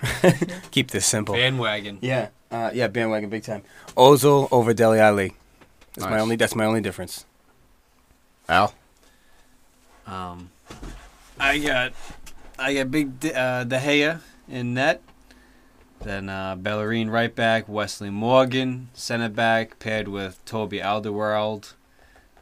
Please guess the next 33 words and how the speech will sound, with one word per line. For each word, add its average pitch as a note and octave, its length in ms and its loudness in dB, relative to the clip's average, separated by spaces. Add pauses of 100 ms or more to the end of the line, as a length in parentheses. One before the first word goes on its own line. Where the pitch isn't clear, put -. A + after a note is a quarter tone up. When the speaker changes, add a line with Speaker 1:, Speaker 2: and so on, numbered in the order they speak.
Speaker 2:
Uh, F2+ 240 -8
Christian A#2 280 -6
Fuchs, - 580 -4 (380)
f-, - 180 -20
uh, F#2 460 -10
left A2+ 300 -6
back. B2 360 0
Speaker 1:
I G2 60 -2
like G#2+ 160 2
that G2+ 160 -4
shout. G2 280 -4 (1000)
Speaker 2:
Leicester A#2 300 -6
City. A#2 480 -8 (420)
Mahrez, A2+ 600 0
also A2 320 -4
Leicester G#2+ 280 -10
City. A2 580 -8 (320)
Mesut A2 300 -4
in A2+ 100 -10
the G#2+ 60 -10
middle B2 420 -4 (240)
with - 160 -20
Kante, C3 640 -2 (680)
the G#2+ 80 -10
man G#2+ 160 -4
with G#2 100 -8
the - 60 -8
speed A#2 280 -4
of G2+ 80 -8
a G2 60 -12
fly. A2+ 480 0 (760)
Uh, F#2+ 640 -6 (140)
Martial A2+ 720 0